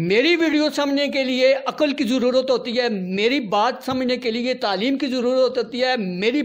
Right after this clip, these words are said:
बात को प्रमोट करने के लिए एक दानश्वर की ज़रूरत होती है।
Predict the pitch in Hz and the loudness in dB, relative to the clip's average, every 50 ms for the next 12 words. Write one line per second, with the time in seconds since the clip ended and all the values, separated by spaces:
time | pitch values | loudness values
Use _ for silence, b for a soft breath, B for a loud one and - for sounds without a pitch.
0 | 196 156 196 196 214 247 214 - 277 262 262 - 233 208 190 196 226 262 262 262 | -2 0 0 0 2 0 0 -2 -2 -2 0 0 0 0 0 2 0 0 0 0
1 | 262 247 233 262 269 269 269 254 226 240 233 233 240 190 196 160 196 190 190 190 | -2 -2 0 0 -2 -2 -2 -2 -2 0 0 0 0 0 -2 -2 -2 -2 0 -2
2 | 196 156 175 185 180 214 262 233 247 285 240 262 254 240 240 247 254 247 247 233 | -2 -4 -4 -4 -4 -4 -2 -2 -4 -2 -2 0 0 0 0 0 0 -2 -2 -2
3 | - 240 233 254 269 269 | -2 -2 -2 -2 -2 -2